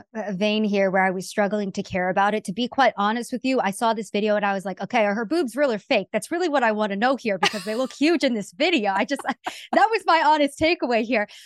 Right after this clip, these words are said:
But I <sighs> think at the end of the day, what it comes down to is Colorado, right? That's their elected representative. Do they, is, is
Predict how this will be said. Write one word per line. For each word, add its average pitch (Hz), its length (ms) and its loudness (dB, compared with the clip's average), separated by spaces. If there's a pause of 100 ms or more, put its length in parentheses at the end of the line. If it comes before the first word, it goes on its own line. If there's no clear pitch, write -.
(160)
But 339 180 4
I 302 220 -2
<sighs> 254 80 -12
think 392 320 -6 (280)
at 285 140 0
the - 100 -4
end 262 120 -2
of 226 80 -8
the 247 80 -6
day, 311 180 2
what 269 140 -4
it 254 80 -4
comes 247 240 -6
down 214 220 0
to 311 100 -4
is 208 100 -4
Colorado, 214 540 0
right? 190 320 -4
That's 277 240 2
their 233 360 0
elected 214 380 -4
representative. 190 680 -4
Do 208 120 -4
they, 226 200 2
is, 208 220 -6
is 208 140 -8